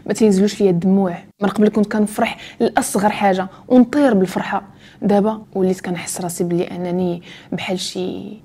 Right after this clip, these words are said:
جماد. هذه هي قصتي اللي فيها بغيت ننصح البنات انهم عمركم ما تبعوا ديك الطريق ديال النزوه،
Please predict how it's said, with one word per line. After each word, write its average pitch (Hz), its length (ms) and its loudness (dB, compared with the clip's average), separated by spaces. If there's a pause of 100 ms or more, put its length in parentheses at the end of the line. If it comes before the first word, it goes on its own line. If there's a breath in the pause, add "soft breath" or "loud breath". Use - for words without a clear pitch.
(100)
جماد. 175 440 -8 (180)
هذه 190 280 0
هي 180 40 0
قصتي 185 520 -8 (360 loud breath)
اللي 196 120 4
فيها 202 180 0
بغيت 196 240 0
ننصح 196 280 -2
البنات 196 460 -2
انهم 185 340 -2 (200 loud breath)
عمركم 208 640 4 (300 loud breath)
ما 208 80 2
تبعوا 196 240 2
ديك 202 120 2
الطريق 233 360 -2
ديال 185 220 2
النزوه، 180 400 0